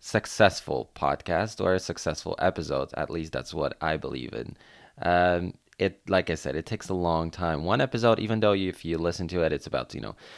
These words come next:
twenty-five, thirty-five minutes or so. Like I said, it takes about three, four, sometimes up to five hours, uh, for me to, to pre-record it and, and edit everything and make sure it's all good to go. I've also definitely learned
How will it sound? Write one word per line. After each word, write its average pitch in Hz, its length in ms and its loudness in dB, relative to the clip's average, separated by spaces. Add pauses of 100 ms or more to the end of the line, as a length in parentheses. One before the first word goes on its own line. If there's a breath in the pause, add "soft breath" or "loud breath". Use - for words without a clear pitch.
(160 loud breath)
twenty-five, 113 540 6
thirty-five 90 500 2
minutes 82 300 -2
or 69 100 -6
so. 73 240 0
Like 85 220 0
I 67 40 -6
said, 53 220 -6
it - 140 -8
takes - 240 -4
about 64 240 -4
three, 82 340 -4
four, 71 440 -2
sometimes 113 420 -6
up 76 160 -4
to - 60 -14
five 67 380 -4
hours, 67 460 -2 (400 loud breath)
uh, 65 240 -2
for 80 240 -4
me 71 180 -4
to, 67 480 -4
to 73 100 -12
pre-record 87 640 -2
it 76 120 -4
and, 65 300 -8
and 69 240 -6
edit 71 240 -4
everything 67 500 -8
and 71 100 -6
make 82 160 -6
sure 95 140 -2
it's 69 240 -8
all 73 220 0
good 62 260 -6
to - 300 -12
go. 80 360 -4 (720 loud breath)
I've 107 280 6
also 98 360 4
definitely 85 440 0
learned 78 560 0